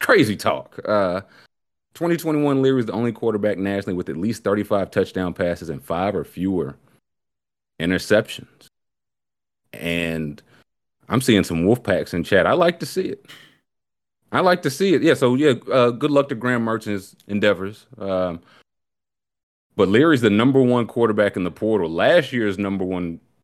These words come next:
quarterback in the portal just won the Heisman. So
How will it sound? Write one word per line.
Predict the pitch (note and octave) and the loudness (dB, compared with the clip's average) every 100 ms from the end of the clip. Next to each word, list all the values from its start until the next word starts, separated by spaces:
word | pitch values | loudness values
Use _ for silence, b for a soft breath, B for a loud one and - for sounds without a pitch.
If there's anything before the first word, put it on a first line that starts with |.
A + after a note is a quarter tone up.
| _ | _
quarterback | - G2 F2+ F2+ F2+ | 0 2 2 2 0
in | |
the | E2+ | -4
portal | D2+ F#2+ F2 E2 D#2+ - _ _ - | -4 -2 0 -2 -6 -12 _ _ -12
just | C2+ G2+ | -6 -2
won | A2 A2 | 2 2
the | E2 | 0
Heisman. | F#2 A#2 B2 D#3+ F3+ C#3 _ _ _ _ _ _ _ _ _ _ - | 0 0 2 0 -2 -6 _ _ _ _ _ _ _ _ _ _ -8
So | - B2+ A#2+ A2+ G#2+ G2+ | 2 6 6 6 4 -2